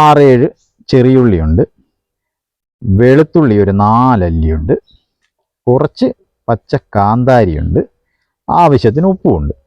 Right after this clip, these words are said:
പിന്നെ നമ്മുടെ സാദാ ജീരകം, സാദാ ജീരകം, നമ്മുടെ ചെറിയ ജീരകം എന്നൊക്കെ പറയും, അതും കുറച്ച്, ഒരു കാൽ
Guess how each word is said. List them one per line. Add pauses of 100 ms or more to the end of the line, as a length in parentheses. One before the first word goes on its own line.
(120)
പിന്നെ
നമ്മുടെ (200)
സാദാ (300)
ജീരകം, (380)
സാദാ (100)
ജീരകം,
നമ്മുടെ (240)
ചെറിയ
ജീരകം
എന്നൊക്കെ
പറയും, (100)
അതും
കുറച്ച്,
ഒരു (140)
കാൽ